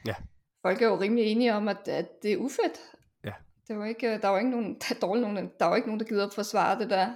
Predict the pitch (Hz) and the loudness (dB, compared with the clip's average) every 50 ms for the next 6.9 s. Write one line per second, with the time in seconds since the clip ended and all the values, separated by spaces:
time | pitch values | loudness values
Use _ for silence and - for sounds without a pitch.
0 | - - - 240 233 - - - - 226 220 214 190 185 185 254 240 233 226 208 | -6 -4 -2 -2 -2 -4 -4 2 6 6 6 8 6 4 4 4 0 -2 -2 0
1 | 190 185 202 208 - 220 202 190 185 - - - _ _ _ _ - 139 156 160 | 0 0 0 0 -2 -2 -4 -4 -4 -8 -16 -20 _ _ _ _ 2 6 8 8
2 | 175 196 214 208 202 165 147 135 131 123 - - 151 170 180 - - 147 131 117 | 10 8 8 8 8 8 8 8 6 6 6 6 6 6 6 2 0 0 0 0
3 | 113 113 123 135 143 151 156 156 135 135 135 139 - - 110 107 - - _ - | 0 0 -2 0 0 0 0 0 -2 -2 -4 -6 -6 -6 -6 -6 -8 -8 _ 0
4 | 143 135 127 127 135 143 143 131 117 - - 123 120 120 120 - - - 170 139 | 2 4 6 6 6 6 6 4 2 2 0 0 0 0 0 -2 0 2 4 4
5 | 113 107 113 - 127 120 - 139 135 139 - - 135 127 113 - - 113 113 113 | 2 0 -4 -8 -8 -4 0 0 0 0 -2 -8 -10 -10 -8 -8 -6 -4 -4 -2
6 | 117 113 110 107 107 107 113 143 190 - - 160 139 - 214 214 214 | -2 -4 -4 -4 -2 -2 -2 -2 -2 -2 0 -2 2 6 6 6 6